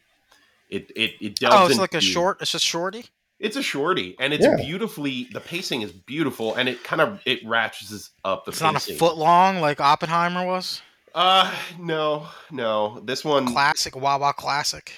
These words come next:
Speaker 1: I, I think actually this movie could have benefited from being a little longer, if I'm
Speaker 2: Okay.
Speaker 1: really honest. Not to say that I didn't love it. I wanna see more of this movie is kind of my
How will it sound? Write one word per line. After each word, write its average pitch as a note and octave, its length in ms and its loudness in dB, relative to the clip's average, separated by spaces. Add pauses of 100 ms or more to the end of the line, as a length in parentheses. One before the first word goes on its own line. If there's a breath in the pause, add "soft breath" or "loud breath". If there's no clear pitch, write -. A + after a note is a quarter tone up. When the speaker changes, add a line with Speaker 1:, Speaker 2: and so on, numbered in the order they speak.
Speaker 1:
I, E3+ 200 -2 (200)
I E3+ 160 0
think A#3 380 -8
actually D3+ 440 -2
this C3 220 -10
movie B2+ 440 -8
could B2 120 -6
have G2+ 120 -10
benefited G#2 480 -6
from F#2 140 -10
being F2+ 180 -6
a F2 40 -4
little E2 240 -4
longer, C#2 440 -10 (1000)
if - 160 -14
I'm D#2+ 220 -2
Speaker 2:
Okay. A2+ 280 -2
Speaker 1:
really G#2+ 280 -2
honest. F2 680 -8 (760 soft breath)
Not C#3 260 0
to E3+ 60 -14
say E3 200 -4
that C#3 100 2
I B2 100 -2
didn't B2 240 -6
love G#2+ 180 0
it. E2+ 180 -16
I D3+ 140 0
wanna G3 200 0
see D3+ 220 -8
more G#2+ 500 -8
of F2 120 -18
this - 200 -20
movie D#2 460 -20
is F2 160 -18
kind G2 200 0
of E2+ 80 -6
my F2+ 520 0